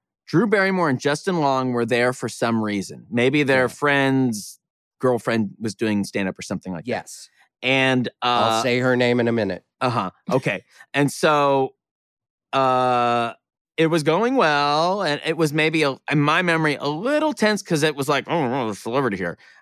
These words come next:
Speaker 1: I didn't make any reference to it,
Speaker 2: Right, right.
Speaker 1: but I do remember, like, it was a little stiff, but the show wasn't going badly. And then after her act, they got up and left. And I don't remember what I said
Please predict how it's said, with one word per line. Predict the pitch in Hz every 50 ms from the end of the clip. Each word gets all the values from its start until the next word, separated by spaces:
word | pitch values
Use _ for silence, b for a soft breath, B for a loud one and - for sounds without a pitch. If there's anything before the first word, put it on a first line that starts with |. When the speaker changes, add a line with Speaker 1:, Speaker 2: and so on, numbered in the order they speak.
| b b
Speaker 1:
I | 131 160
didn't | 202 214 202 190
make | 190 175 170
any | 175 170 170 165
reference | 160 156 151 147 - 160 147 143 - -
to | - 151 135 131
it, | 131 131
Speaker 2:
Right, |
right. | 104 95 - - _ _ _ _ _ _ _ -
Speaker 1:
but | 104 156 147 143 135 135 - -
I | 135 143 139 139 139 131 113 - _ _ _ _ _ _
do | - 170 196 208
remember, | 202 190 175 165 156 160 160 156 151 143
like, | 131 123 120 117 110 - - _ _ _ _ _ -
it | 147 147 -
was | 143 135
a | 131
little | 123 131 147 180 214 240 220
stiff, | - - - 208 214 208 202 -
but | - 180 -
the | -
show | - - 160 156
wasn't | 147 143 143 135
going | 120 127 120 110
badly. | 101 139 139 143 147 139 139 139 135 139 131 b b b b b b
And | 135 160
then | 196 226 226
after | 202 196 - - 180 170 160 - _ _ _ _ _ _ _ -
her | - 160 160 160
act, | 156 151 147 147 - -
they | 143 139
got | 131 123 143 143 139
up | 139 135 -
and | 123 123 127 139
left. | 147 156 147 123 120 120 - - - - _ _ _ _ _ _ _ _ _ _ _ -
And | - 131 139 135 131 131 127 127 127 127 123 117 - - _ _ _ _ _ _ _ _ _ _ -
I | - 139 151 151 160
don't | 170 180 196 214 -
remember | 190 202 202 196 185 185
what | 165 156 151 160 165 185
I | 214 220
said | 202 - - 202 175 165 156 147 143 147 151 147 151